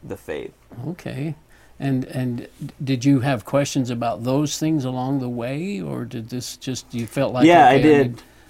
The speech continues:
Speaker 1: I
Speaker 2: Go ahead.
Speaker 1: did. And then I, um, I started, uh, reading. Um, I s-, I read part of the Book of Mormon.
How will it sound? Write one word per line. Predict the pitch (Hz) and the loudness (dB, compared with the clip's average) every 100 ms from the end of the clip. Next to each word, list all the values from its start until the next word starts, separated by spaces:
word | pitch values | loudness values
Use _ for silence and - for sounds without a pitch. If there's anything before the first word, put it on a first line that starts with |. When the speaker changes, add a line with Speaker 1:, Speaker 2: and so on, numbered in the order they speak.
| - _ _ _ - | -20 _ _ _ -4
Speaker 1:
I | |
Speaker 2:
Go | 120 | -2
ahead. | 123 | 2
Speaker 1:
did. | 143 139 131 120 120 - | 6 6 4 0 -8 -6
And | 123 123 | -2 2
then | 123 | 4
I, | 127 123 120 - _ _ _ _ - | 4 4 2 -2 _ _ _ _ -4
um, | 123 120 117 113 117 - _ | 0 0 -2 -6 -10 -18 _
I | 117 117 | -2 -2
started, | - - 135 127 127 117 | -2 0 2 4 2 0
uh, | 92 110 120 113 98 - - _ _ _ _ - | -2 0 0 0 -4 -8 -14 _ _ _ _ -4
reading. | 131 135 135 139 139 147 - - _ - | 2 4 6 6 4 2 -4 -20 _ -4
Um, | 117 117 113 82 | -2 -2 -2 -4
I | |
s-, | 113 - - | -6 -8 -6
I | 123 | -2
read | 123 127 139 139 | 2 4 4 2
part | 139 131 127 | 2 4 4
of | 123 | 0
the | |
Book | 117 120 117 | -2 -2 0
of | 131 | 2
Mormon. | 120 117 123 135 143 | 2 2 2 0 0